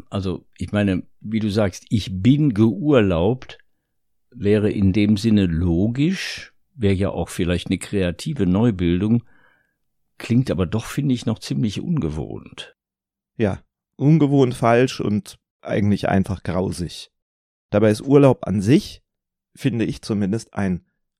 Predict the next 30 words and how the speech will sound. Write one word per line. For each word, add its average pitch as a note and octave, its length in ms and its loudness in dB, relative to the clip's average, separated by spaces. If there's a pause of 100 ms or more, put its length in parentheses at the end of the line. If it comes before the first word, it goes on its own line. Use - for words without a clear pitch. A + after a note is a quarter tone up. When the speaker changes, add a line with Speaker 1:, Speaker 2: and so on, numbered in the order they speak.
Speaker 2:
wunderschönes F#2 800 -2
Wort. D2 180 -12
Speaker 1:
Ja. F2+ 180 -2 (480)
Speaker 2:
Urlaub. E2 640 -6
Speaker 1:
Ja. D#2+ 560 -12
Ja. - 40 -20 (800)
Speaker 2:
Aber A2 200 2
ich G2 100 -2
weiß A#2 180 0
gar A2+ 140 2
nicht, A2+ 140 -2
wo A2+ 80 0
es - 140 -6
herkommt. F2 500 -2
Du, A2+ 180 -4
du A2+ 300 0
aber F2+ 220 0
bestimmt, D#2+ 500 -8
ne? G#2 240 -2 (720)
Speaker 1:
Ja, A2 920 -6
warte A#2 400 -4
mal, G#2 400 -2
kennst - 580 -8 (120)
du C#3 200 -6
nicht C#3+ 380 -2
das A2+ 120 -4
schöne G#3 600 -2
Gedicht C#3 400 -6
von A#2 300 -2
Heinz G#2+ 400 -2